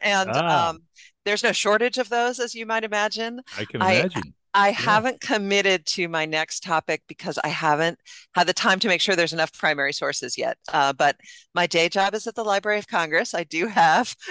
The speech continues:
Speaker 1: <laughs> access to a huge amount of the nation's resources. So, uh, stay tuned.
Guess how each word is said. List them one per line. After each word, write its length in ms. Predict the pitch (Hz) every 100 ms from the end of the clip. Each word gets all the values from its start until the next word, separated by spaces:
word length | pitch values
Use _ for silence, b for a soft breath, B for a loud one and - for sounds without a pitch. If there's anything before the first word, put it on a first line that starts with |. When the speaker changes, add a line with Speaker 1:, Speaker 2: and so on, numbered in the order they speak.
| B B -
Speaker 1:
<laughs> 120 | - 240
access 560 | 233 233 302 277 269 -
to 260 | - 220 208 B B
a 60 | 233
huge 320 | 233 247 233
amount 320 | 240 202 202
of 120 | 180 175
the 100 | 185
nation's 380 | 175 190 190
resources. 580 | 185 190 165 147 135 -
So, 360 | - 170 160 156
uh, 200 | 175 160
stay 220 | 165 233
tuned. 320 | - 392 247